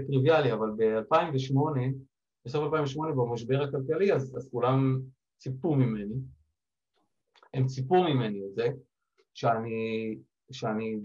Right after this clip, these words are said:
לא אפטר אף אחד, היה ציפייה כזאת, זה היה ברור לי לגמרי, שאני לא אפטר אף אחד ושאני אוריד שכר.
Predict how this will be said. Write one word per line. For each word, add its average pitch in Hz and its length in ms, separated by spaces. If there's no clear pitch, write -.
לא 160 380
אפטר 156 500
אף 131 80
אחד, - 240
היה 127 140
ציפייה 190 480
כזאת, 107 240
זה 120 80
היה 139 80
ברור 170 380
לי 247 160
לגמרי, 220 320
שאני 120 260
לא 135 100
אפטר 175 480
אף 226 80
אחד 269 240
ושאני 120 340
אוריד 131 240
שכר. 110 400